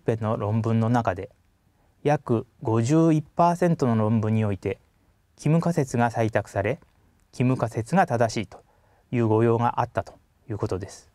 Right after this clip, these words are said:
科学研究において仮説検定は重要なツールですが、このような合意が、誤用が多いので注意が必要です。次に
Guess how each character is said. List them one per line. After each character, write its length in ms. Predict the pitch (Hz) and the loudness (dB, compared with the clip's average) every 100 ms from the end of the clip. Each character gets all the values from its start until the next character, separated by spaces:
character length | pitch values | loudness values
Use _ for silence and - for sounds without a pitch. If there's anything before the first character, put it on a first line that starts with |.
| _ _ _ _ _ _ _ _ _ _ _ _ _ _ _ | _ _ _ _ _ _ _ _ _ _ _ _ _ _ _
科 120 | 135 | 0
学 200 | 165 170 | 0 0
研 180 | - 170 | -2 0
究 160 | 165 147 | 2 2
に 120 | 135 | 4
お 80 | 123 | 2
い 60 | |
て 300 | 131 127 135 _ _ | 2 0 0 _ _
仮 140 | - | -2
説 200 | 151 143 | 0 0
検 220 | - 147 135 | -2 -2 2
定 120 | 127 | 2
は 140 | 117 | 4
重 240 | 110 139 147 | 2 4 4
要 140 | 147 | 2
な 120 | 147 | 0
ツ 120 | 139 | 2
ー 80 | 151 | 2
ル 80 | 113 | 2
で 60 | 101 | 0
す 120 | 113 | -2
が、 220 | 117 117 - _ _ _ _ _ - | -2 -4 -12 _ _ _ _ _ -2
こ 120 | 127 | 2
の 80 | 147 | 4
よ 140 | 170 | 4
う 20 | |
な 140 | 151 113 | 4 2
合 200 | 120 117 | 2 2
意 60 | |
が、 280 | 113 113 120 - | 2 0 -2 -2
誤 140 | 123 | 2
用 180 | 123 131 | 4 4
が 120 | 131 | 2
多 180 | 131 127 | 2 2
い 40 | 110 | 0
の 140 | 101 | 0
で 240 | 120 165 - _ _ _ - | 0 -2 -6 _ _ _ 0
注 200 | 160 120 | 2 4
意 40 | |
が 120 | 143 | 0
必 200 | 147 - | -2 -6
要 100 | 104 | -8
で 100 | 101 | -8
す。 280 | - - - _ _ _ _ _ _ _ _ _ _ _ _ _ _ _ _ _ - _ _ _ _ _ _ _ _ | -14 -18 -20 _ _ _ _ _ _ _ _ _ _ _ _ _ _ _ _ _ -20 _ _ _ _ _ _ _ _
次 260 | - 214 190 | -2 2 4
に 200 | 127 | 2